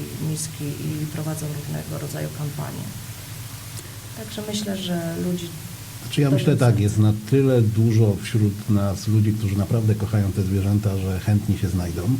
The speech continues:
Speaker 2: <clears throat> Zresztą jak tu nie przytulić sierszczaka?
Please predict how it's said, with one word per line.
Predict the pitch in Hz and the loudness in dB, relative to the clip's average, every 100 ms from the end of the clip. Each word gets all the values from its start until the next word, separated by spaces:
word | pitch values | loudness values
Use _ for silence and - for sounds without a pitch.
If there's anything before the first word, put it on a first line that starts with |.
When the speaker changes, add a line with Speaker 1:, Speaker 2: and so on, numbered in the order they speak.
| - 175 | 0 2
Speaker 2:
<clears throat> | 147 170 117 107 | 6 8 8 4
Zresztą | 104 120 107 - - - - - - - - - | 2 4 2 0 -8 -14 -16 -16 -14 -14 -14 2
jak | 117 117 | 2 6
tu | |
nie | 120 110 | 6 6
przytulić | 113 104 98 | 2 0 0
sierszczaka? | - 90 - - - | 0 -2 -2 -6 -4